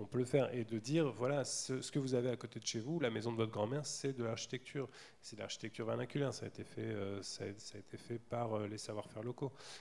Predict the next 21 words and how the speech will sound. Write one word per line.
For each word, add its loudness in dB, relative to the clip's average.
Et 0
donc, 0
comment 8
est-ce 0
qu'on -2
arrive 0
à 2
valoriser 2
tout -12
ça ? 4
Et 2
c'est 2
en 4
allant, 0
euh, -2
justement -4
valoriser -4
tout -12
ça -4
que, -10
que -4